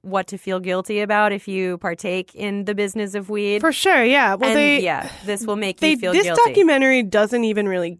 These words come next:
Speaker 2: go into, like, it talks about the war on drugs a little bit, but it's, like, it's a pretty white documentary. So
Speaker 1: It's a
Speaker 2: it's
Speaker 1: v-, an extremely
Speaker 2: an extremely
Speaker 1: white
Speaker 2: white
Speaker 1: documentary.
Speaker 2: documentary. So they don't,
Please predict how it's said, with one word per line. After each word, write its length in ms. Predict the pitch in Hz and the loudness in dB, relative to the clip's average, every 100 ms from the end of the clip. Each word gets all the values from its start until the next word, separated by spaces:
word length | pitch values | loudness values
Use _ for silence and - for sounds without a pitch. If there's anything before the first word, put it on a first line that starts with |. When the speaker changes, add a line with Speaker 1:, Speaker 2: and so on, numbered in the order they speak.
| - | -6
Speaker 2:
go 340 | 180 190 240 | 0 2 2
into, 880 | 208 185 180 - 170 170 165 165 180 | 2 -2 -6 -6 -4 -4 -4 -6 -10
like, 540 | - 175 160 165 - - _ _ _ _ | -8 -4 -4 -6 -14 -20 _ _ _ _
it 140 | - 233 | -10 -6
talks 180 | 269 285 | -4 -2
about 140 | 285 | 0
the 80 | 240 | 2
war 240 | 190 185 | 0 0
on 100 | 196 | 0
drugs 240 | 185 175 180 | -2 -6 -8
a 60 | |
little 420 | 156 160 175 185 | -10 -6 -4 -4
bit, 340 | 175 - 139 - | -4 -4 -4 -6
but 100 | 165 | -6
it's, 240 | 165 - 175 | -6 -6 -12
like, 120 | 170 | -12
it's 120 | - | -16
a 40 | |
pretty 220 | 196 220 185 | -8 -6 -6
white 360 | 165 147 - | -6 -10 -8
documentary. 800 | 156 160 170 160 151 147 147 147 | -10 -10 -12 -12 -12 -12 -12 -14
So 160 | - - | -8 -6
Speaker 1:
It's 100 | 226 | -4
a 40 | |
Speaker 2:
it's 80 | 208 185 | -6 -8
Speaker 1:
v-, 40 | - | -6
an 80 | 214 | -6
extremely 640 | 160 - - - 180 254 | -6 -12 -14 -14 0 2
Speaker 2:
an 60 | 269 | 2
extremely 400 | 226 320 294 269 | 4 4 6 6
Speaker 1:
white 80 | |
Speaker 2:
white 180 | 226 214 | 4 4
Speaker 1:
documentary. 580 | 220 185 226 196 180 180 | 2 0 0 -2 -2 -4
Speaker 2:
documentary. 20 | |
So 100 | 208 | -2
they 100 | 233 | 0
don't, 300 | 269 294 277 | 2 2 0